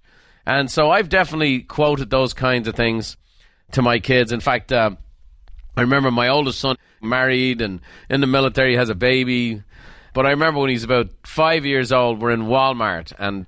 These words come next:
we're there, and he was gonna get a little toy. He loved little toy soldiers even as a kid. And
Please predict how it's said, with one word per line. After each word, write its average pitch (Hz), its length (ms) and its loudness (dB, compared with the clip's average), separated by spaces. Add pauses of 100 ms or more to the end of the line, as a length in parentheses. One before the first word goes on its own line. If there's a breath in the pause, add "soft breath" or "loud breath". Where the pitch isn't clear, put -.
we're 110 260 2
there, 117 460 2
and 98 500 -2 (220)
he 110 180 -4
was 107 100 -4
gonna 123 160 0
get 117 120 2
a 113 40 2
little 104 120 0
toy. 95 300 -2
He 92 60 -6
loved 104 200 -4
little 110 220 0
toy 113 240 0
soldiers 107 480 -2
even 104 180 -2
as 98 140 -4
a 87 60 -12
kid. 90 420 -4 (560 loud breath)
And 104 420 -2